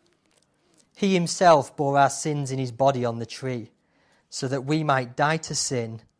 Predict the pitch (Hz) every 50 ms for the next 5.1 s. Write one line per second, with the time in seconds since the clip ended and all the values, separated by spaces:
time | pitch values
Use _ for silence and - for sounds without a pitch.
0 | _ _ _ _ _ _ _ _ - 123 123 120 123 120 131 131 123 - - -
1 | _ - - 123 113 117 117 123 135 - - - 120 - - - 123 120 - -
2 | - - - - _ _ _ _ _ _ _ _ _ _ _ _ _ _ _ 127
3 | 120 139 139 139 143 123 139 127 120 120 120 127 127 127 123 120 117 104 120 120
4 | 120 107 - - 123 113 104 - 120 117 110 98 113 120 113 117 113 113 123 123
5 | -